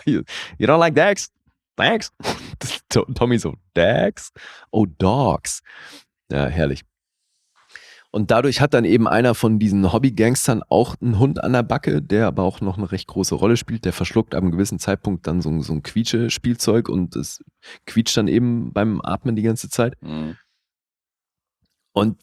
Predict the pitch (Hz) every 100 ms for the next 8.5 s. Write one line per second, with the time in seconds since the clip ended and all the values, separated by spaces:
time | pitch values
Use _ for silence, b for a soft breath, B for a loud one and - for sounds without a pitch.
0 | - 127 143 135 120 - 139 123 107 104
1 | 90 - 110 - 95 76 62 80 92 -
2 | 90 85 95 95 90 90 98 87 90 -
3 | - 85 78 - - - - _ _ -
4 | 95 - 110 107 - 92 98 - - -
5 | 95 - - 92 95 - 90 92 - -
6 | - - 53 65 107 b b b b b
7 | b _ - 92 - 131 107 90 - 90
8 | 87 123 101 113 -